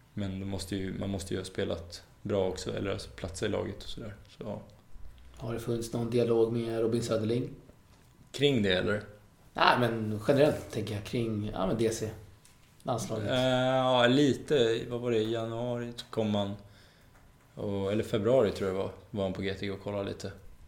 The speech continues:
Speaker 1: innan matchen mot, eh, Chile.
Speaker 2: Okej.
Speaker 1: Eller hur? Ja, Chile var det. Eh,
Speaker 2: Ja, det var det.
Speaker 1: men,
Speaker 2: Ja,
Speaker 1: ja.
Speaker 2: det spelades i mars, ja.
Speaker 1: Ja. Men, eh, men ja,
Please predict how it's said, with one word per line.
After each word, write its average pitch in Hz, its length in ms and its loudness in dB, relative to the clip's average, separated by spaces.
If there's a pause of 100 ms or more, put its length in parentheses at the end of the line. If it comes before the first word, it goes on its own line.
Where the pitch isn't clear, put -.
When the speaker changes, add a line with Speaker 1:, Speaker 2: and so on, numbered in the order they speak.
(440)
Speaker 1:
innan 98 260 -2
matchen 95 340 -6
mot, 92 320 -8
eh, 95 80 -2 (600)
Chile. 95 380 -2 (1080)
Speaker 2:
Okej. - 480 2
Speaker 1:
Eller 113 160 0
hur? - 180 -4 (320)
Ja, 117 180 -6
Chile 107 340 -6
var 107 60 -8
det. 107 100 -12 (1200)
Eh, 95 80 -8 (640)
Speaker 2:
Ja, 131 60 -8
det 131 60 -2
var 113 100 0
det. 98 60 2
Speaker 1:
men, 98 220 6
Speaker 2:
Ja, 95 80 6
Speaker 1:
ja. 127 240 10
Speaker 2:
det 135 100 4
spelades 131 300 2
i - 20 0
mars, 113 240 -2
ja. 85 100 -6
Speaker 1:
Ja. 101 300 4 (720)
Men, 101 340 6
eh, 95 380 0 (1300)
men 110 180 -6
ja, 104 260 0